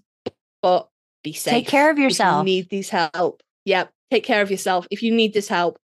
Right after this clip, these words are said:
Speaker 1: please, please reach out and access it. And if you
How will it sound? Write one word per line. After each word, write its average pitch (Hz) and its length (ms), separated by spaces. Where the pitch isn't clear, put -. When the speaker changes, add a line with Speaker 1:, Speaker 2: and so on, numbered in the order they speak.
Speaker 1:
please, 180 340
please 175 360
reach 175 280
out 151 280
and 170 180
access - 440
it. 151 180
And 170 240
if 185 220
you 190 220